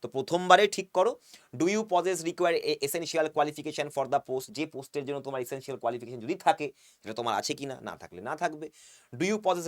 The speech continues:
required experience, যদি এগুলোতে এক্সপিরিয়েন্স লাগে সেগুলোতে এক্সপিরিয়েন্স লাগবে, যেগুলোতে এক্সপিরিয়েন্স লাগবে না not applicable, not applicable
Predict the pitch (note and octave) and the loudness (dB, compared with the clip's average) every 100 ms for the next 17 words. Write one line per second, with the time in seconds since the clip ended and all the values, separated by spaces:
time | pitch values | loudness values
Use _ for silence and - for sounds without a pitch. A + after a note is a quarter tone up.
0 | D#3+ D#3+ E3 D#3 C#3+ - F3+ F3 E3 D#3+ | -4 2 4 4 2 -2 0 2 2 -2
1 | - - B2 C3 D3+ D3 - D3 D3 C3+ | -10 -8 -8 -6 -4 -4 -6 -6 -6 -2
2 | C3+ B2+ B2+ A#2 A2+ - B2 B2 A#2+ D3 | -2 -2 -4 -6 -8 -8 -6 -6 -2 -2
3 | D3 D3+ - - _ G#2+ C3 C#3 C3 - | -2 -6 -10 -20 _ -4 -2 0 -2 -2
4 | C3 A#2+ C3 C3 G3+ C4 G#3 F#3 F3+ E3 | -6 0 0 0 -2 0 2 2 0 -2
5 | E3+ D#3 _ - - D3 D#3 D#3 D3+ D3+ | -4 -6 _ -18 -14 -2 0 0 -2 -6
6 | D3+ | -4